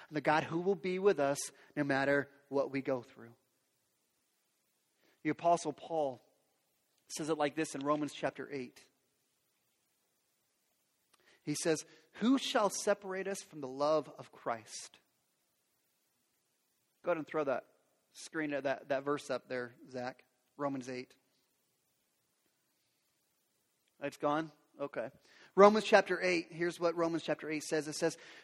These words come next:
"Who shall separate us from the love of Christ? Shall tribulation?"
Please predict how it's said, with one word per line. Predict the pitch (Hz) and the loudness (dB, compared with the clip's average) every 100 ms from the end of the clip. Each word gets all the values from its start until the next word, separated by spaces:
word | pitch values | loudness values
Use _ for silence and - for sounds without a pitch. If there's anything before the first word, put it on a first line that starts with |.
| - | 0
"Who | 214 240 | 2 6
shall | - 240 | 8 6
separate | - 240 233 220 208 | 6 2 2 2 2
us | 214 - | 0 -2
from | 175 | -4
the | 151 | -2
love | 156 175 185 - | 2 4 4 0
of | 160 - | -10 -10
Christ? | - 143 120 - - - _ _ _ _ _ _ | -4 -4 -4 -10 -14 -16 _ _ _ _ _ _
Shall | - 196 170 | 0 4 4
tribulation?" | - 165 165 185 190 240 | 4 4 4 4 2 -4